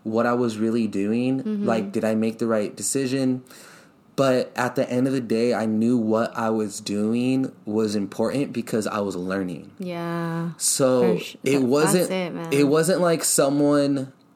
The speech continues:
Speaker 1: I was wor-, I wasn't working under anyone.
Speaker 2: Mm-hmm.
Speaker 1: So it wasn't like I got a job and I didn't like the guy I was working under, and he just showed me how to do stuff.
Speaker 2: Mm-hmm.
Speaker 1: Like, I think, like, learning and, like, getting, like,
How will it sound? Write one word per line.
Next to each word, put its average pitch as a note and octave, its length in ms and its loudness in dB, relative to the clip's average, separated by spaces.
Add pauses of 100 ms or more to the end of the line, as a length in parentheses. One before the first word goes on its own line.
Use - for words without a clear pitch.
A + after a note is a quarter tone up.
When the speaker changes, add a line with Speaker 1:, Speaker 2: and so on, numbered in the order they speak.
(280)
Speaker 1:
I C3 100 4
was C#3 200 4
wor-, B2 220 0
I B2+ 80 4
wasn't D3+ 360 2
working B2+ 420 0
under A2+ 320 0
anyone. D3 680 -2
Speaker 2:
Mm-hmm. G3 340 -4
Speaker 1:
So E3 140 0
it C#3 80 0
wasn't D3 260 2
like C#3+ 140 0
I B2 100 2
got A#2 340 0
a A#2 40 -2
job G#2+ 600 0 (340)
and A2 240 0
I A2 100 0
didn't A2 260 -2
like A#2 160 -2
the A#2+ 80 -2
guy G#2+ 160 0
I G#2+ 40 0
was G#2+ 140 0
working G#2+ 240 -2
under, G#2 640 -2
and G#2+ 200 -2
he A#2 200 0
just A#2 400 -2 (260)
showed A#2+ 400 0
me A2 140 0
how A2 140 -2
to G2+ 100 -2
do G#2 160 -2
stuff. F#2 600 -6
Speaker 2:
Mm-hmm. G3 480 -4
Speaker 1:
Like, A#2+ 300 -2
I A#2 140 -2
think, C3 260 -2
like, A2+ 200 0
learning A2 520 0
and, A2 100 -2
like, G#2 240 -4
getting, G#2+ 400 -2
like, G2 220 -8